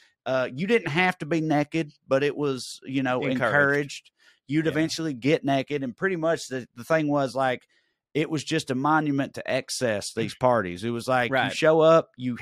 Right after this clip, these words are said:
Speaker 1: you fucking pound wine, you get naked, you get your butt fucked. And
Speaker 2: Right.
Speaker 1: if you don't like that, don't
Speaker 2: Get
Speaker 1: come.
Speaker 2: the fuck out. Yeah,
Speaker 1: Like,
Speaker 2: right. I was
Speaker 1: you,
Speaker 2: about
Speaker 1: like,
Speaker 2: to say,
Speaker 1: don't
Speaker 2: you're
Speaker 1: even
Speaker 2: not
Speaker 1: be
Speaker 2: s-
Speaker 1: here. If you're gonna try to not get any kind of hole fucked, just don't
Speaker 2: Right.
Speaker 1: show up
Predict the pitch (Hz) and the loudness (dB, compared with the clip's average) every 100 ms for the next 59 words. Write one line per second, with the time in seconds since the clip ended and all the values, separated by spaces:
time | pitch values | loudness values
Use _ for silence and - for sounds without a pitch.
0 | - 123 117 139 135 113 - 143 160 156 | -8 -6 -2 -2 -2 -4 -2 2 2 4
1 | 143 143 143 120 98 143 135 135 - 139 | 2 4 2 0 -2 -4 0 -2 -2 -8
2 | 107 107 131 135 135 143 156 156 - 131 | -8 -6 -6 -6 0 6 6 6 4 6
3 | 139 - _ _ _ - 165 185 135 147 | 6 2 _ _ _ 0 4 6 6 2
4 | 165 170 160 202 - 147 147 - _ _ | 2 4 6 4 4 4 4 0 _ _
5 | - - 151 151 131 170 185 101 165 147 | -4 4 4 6 6 6 6 4 2 2
6 | 156 - - 156 151 156 135 107 175 175 | -4 -6 2 6 10 8 8 6 4 4
7 | 190 151 170 151 127 _ - 120 170 202 | 4 4 2 2 0 _ -20 0 2 4
8 | 202 185 233 226 262 233 180 165 160 147 | 4 6 6 6 6 6 4 4 2 -2
9 | _ - - 143 139 196 240 240 226 220 | _ -20 -4 -2 0 4 4 6 8 8
10 | 220 185 180 214 139 170 214 - _ _ | 8 4 4 4 2 2 2 2 _ _
11 | _ _ _ _ _ - 185 214 165 208 | _ _ _ _ _ -4 -2 0 4 4
12 | 185 151 196 226 214 - 156 139 127 - | 6 8 8 8 2 -2 2 4 2 -4
13 | - _ _ _ 131 160 123 113 156 120 | -20 _ _ _ 0 2 2 8 8 8
14 | - - 185 190 170 202 - | 4 0 4 6 8 6 4